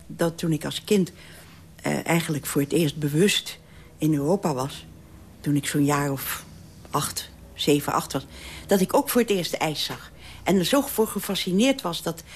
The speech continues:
dat je het in je hand kon houden. Dat het water was, maar ook tegelijkertijd vast. En dat je dat in je hand kon houden. En ik, ik vind dat een heel mooi, eh, beeld voor, voor de poëzie. Iets wat vloeibaar is en tegelijkertijd een vorm heeft.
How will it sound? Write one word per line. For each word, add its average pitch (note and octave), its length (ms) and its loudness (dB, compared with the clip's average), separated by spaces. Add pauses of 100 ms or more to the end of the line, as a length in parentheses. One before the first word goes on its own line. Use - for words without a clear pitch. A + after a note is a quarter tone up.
(180)
dat F3+ 160 0
je G#3+ 60 2
het G3+ 100 2
in G#3 80 6
je F#3+ 80 4
hand C#4 280 0
kon F#3 180 0
houden. D#3 300 0
Dat E3 100 2
het E3 160 0
water C4 400 2
was, C4+ 200 0
maar G3+ 220 2 (280)
ook B3 200 2
tegelijkertijd A3 720 0
vast. - 420 -2
En D3+ 100 0
dat E3 140 -2
je F3 80 0
dat D#3 140 -2 (320)
in F3+ 100 4
je E3+ 80 4
hand A3 240 4
kon D3+ 180 -2
houden. C#3 240 -4
En F3+ 80 2
ik, F#3 180 -2 (180)
ik - 140 -6
vind A3 160 4
dat F3+ 160 0
een E3+ 100 2
heel G3 220 4
mooi, F3+ 300 2 (360)
eh, - 140 -4 (100)
beeld G#3 380 2
voor, F3+ 260 -2 (260)
voor F3+ 200 -4
de D#3 60 -10
poëzie. E3 500 0 (880)
Iets - 200 -2
wat D#3+ 160 -2
vloeibaar A3+ 480 2
is - 300 0 (240)
en A#3 100 2
tegelijkertijd G3 640 0
een F3 120 -4
vorm F#3 420 2
heeft. A2+ 320 -6